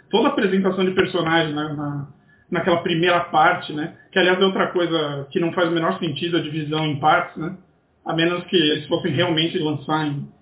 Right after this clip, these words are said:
em episódios, né, na T V. Mas aí, assim, depois disso, assim, eu falo, "Ah, não, eu desliguei o cérebro, vamos lá, vamos, porque se eu parar eu não vou conseguir voltar e assistir isso aqui, não."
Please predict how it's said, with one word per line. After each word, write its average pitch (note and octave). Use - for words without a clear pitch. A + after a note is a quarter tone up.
em E3
episódios, D#3
né, D#3
na D3
T D#3
V. E3+
Mas E3
aí, F3+
assim, E3+
depois G3
disso, G3+
assim, G#3
eu A3
falo, A3
"Ah, G3
não, F#3
eu E3
desliguei F3+
o F#3+
cérebro, F#3+
vamos F#3+
lá, F3
vamos, F#3+
porque G3
se G#3+
eu G3+
parar F3+
eu G#3
não G#3
vou G3+
conseguir G3+
voltar G3
e F#3+
assistir F#3+
isso G3
aqui, A3
não." A3+